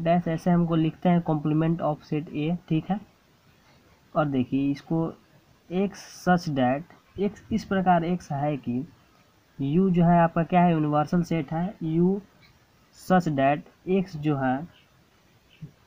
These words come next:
X subset नहीं है A के। देखिए,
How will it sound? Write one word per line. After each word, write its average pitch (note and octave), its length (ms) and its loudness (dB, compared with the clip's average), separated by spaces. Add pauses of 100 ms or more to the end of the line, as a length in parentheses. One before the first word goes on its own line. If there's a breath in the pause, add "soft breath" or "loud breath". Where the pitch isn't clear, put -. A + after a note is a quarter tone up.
(440)
X E3+ 380 -4
subset F#3 640 -2
नहीं D#3 300 2
है F3 180 0 (580)
A C3 160 0
के। B2 160 -12 (1900)
देखिए, B2 380 -4